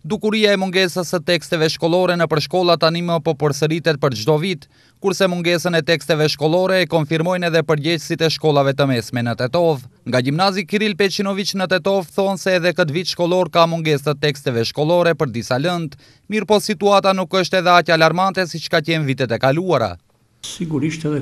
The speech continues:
Speaker 2: këtë vit, si të gjitha vitet, në fillim të çdo viti të ri mësimor, në shkollën tonë paraqiten probleme të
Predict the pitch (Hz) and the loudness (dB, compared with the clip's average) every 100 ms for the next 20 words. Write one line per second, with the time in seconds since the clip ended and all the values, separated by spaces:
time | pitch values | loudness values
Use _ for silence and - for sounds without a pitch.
0 | 139 113 107 160 - - 123 - - 107 | -4 -6 -4 -6 -6 -10 -10 -10 -8 -2
1 | 160 131 107 139 160 165 - - - - | -2 -2 -4 -4 -6 -10 -14 -20 -20 -20
2 | - - - - 117 110 110 123 151 120 | -20 -20 -20 -8 -6 -4 -4 0 2 2
3 | 101 - - - - - 117 104 107 135 | -2 -6 -14 -20 -20 -12 -8 -6 -2 -2
4 | 113 98 123 139 135 110 - - - - | -4 -4 -2 -2 -2 -8 -12 -20 -12 -4
5 | 117 143 110 - - - - 107 104 113 | 0 0 -2 -8 -18 -12 -10 -8 -6 -4
6 | 165 170 - - - - - - - - | -4 -6 -12 -20 -20 -20 -20 -20 -10 -6
7 | 113 - 147 120 123 147 117 123 117 - | -4 -2 0 -2 -2 -2 -4 -4 -6 -6
8 | 160 123 110 113 104 110 101 - 98 - | -6 -6 -4 -4 -4 -4 -4 -8 -14 -18
9 | - - - - 120 | -20 -20 -20 -12 -10